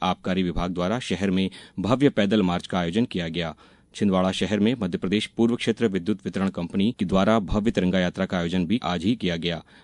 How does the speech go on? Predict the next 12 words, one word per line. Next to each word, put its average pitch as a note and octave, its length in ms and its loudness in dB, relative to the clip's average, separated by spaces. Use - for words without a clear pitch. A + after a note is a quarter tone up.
मैहर G#2 240 4
जिले A#2+ 220 4
में B2+ 240 4
कल G2 140 2
तिरंगा F#2 280 0
यात्रा F#2 260 0
निकाली F2+ 360 -2
गई। G2+ 180 0
वहीं F2+ 240 -4
सतना G2 320 -2
में A#2 160 4
कल G2 280 0